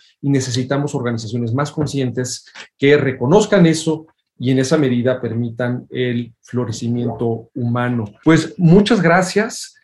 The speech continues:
Este fue un episodio increíble de Territorio Negocios, eh, titulado Madre y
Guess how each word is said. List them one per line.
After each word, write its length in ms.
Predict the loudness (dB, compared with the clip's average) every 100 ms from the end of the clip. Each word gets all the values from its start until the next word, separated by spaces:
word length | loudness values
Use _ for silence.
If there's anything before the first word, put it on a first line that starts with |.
| -2
Este 220 | 0 2
fue 260 | 6 4 6
un 320 | 8 8 6
episodio 880 | 0 -2 0 2 6 6 6 4 -10 -20 0
increíble 720 | 0 4 6 8 6 4 0
de 180 | -4 -4
Territorio 500 | -2 -4 2 6 6
Negocios, 720 | 6 6 6 6 2 2 -2 _ _ _ -4
eh, 180 | 0 2
titulado 600 | 0 4 6 6 6 4
Madre 680 | 4 6 4 6 4 2 0
y 300 | 0 0